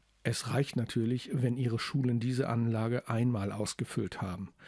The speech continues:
Sie können sie dann für jeden Fast-Track-Antrag wieder übernehmen und anpassen und die Daten auch ins Online-Portal übernehmen oder von dort holen.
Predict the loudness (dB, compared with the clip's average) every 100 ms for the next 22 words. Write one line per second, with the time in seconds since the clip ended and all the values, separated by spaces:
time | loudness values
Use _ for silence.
0 | -20 -18 -4 -2 2 2 2 0 -2 -2
1 | 0 2 2 0 -4 0 2 2 0 0
2 | -2 -2 -4 -2 -2 0 -2 0 0 0
3 | 0 0 0 0 2 2 2 0 -2 0
4 | 0 0 -2 0 0 -2 -12 -20 0 0
5 | 0 -2 -2 -2 -2 -2 -2 0 -2 0
6 | 0 -2 -2 2 2 2 -2 -2 -4 -2
7 | -2 0 0 0 0 0 0 -2 0 2
8 | 2 2 0 2 2 0 -4 0 2 4
9 | 0 -4